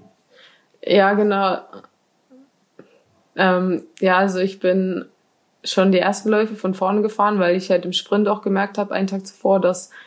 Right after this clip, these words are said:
da eigentlich keiner vorbeikam. Ich wusste natürlich, wenn ich, ähm, viermal im Kairin fahre, wir fahren ja bei der W M ein oder sogar zwei Läufe mehr, je nachdem, ob man gleich weiterkommt, als bei den Weltcups.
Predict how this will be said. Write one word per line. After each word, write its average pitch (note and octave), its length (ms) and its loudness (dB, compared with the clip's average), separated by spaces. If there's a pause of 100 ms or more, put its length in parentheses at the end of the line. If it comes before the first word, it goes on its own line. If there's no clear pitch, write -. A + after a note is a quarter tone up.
(320)
da F3+ 100 2
eigentlich F#3 260 2
keiner F#3+ 220 -2
vorbeikam. G3+ 880 -2
Ich F#3+ 200 -4
wusste G#3 240 0
natürlich, G3 480 0
wenn F3+ 160 0
ich, F#3 240 -6 (920)
ähm, F3+ 440 2
viermal A3+ 340 0
im G#3 60 0
Kairin G#3 360 -2
fahre, G#3+ 280 0
wir G3 80 0
fahren F#3+ 200 -2
ja F#3 60 -2
bei F3 140 0
der F3 140 2
W E3+ 40 -2
M F#3 220 2
ein G3 280 0
oder F#3 140 0
sogar F3+ 220 -4
zwei G3 200 0
Läufe F#3+ 260 0
mehr, G3 280 2
je G#3 140 2
nachdem, F#3 420 -2
ob F3+ 140 -4
man F3+ 120 -4
gleich F3 220 -4
weiterkommt, A3+ 580 -4
als F#3 260 -2
bei E3 100 -2
den F3+ 120 -4
Weltcups. G#3 640 -4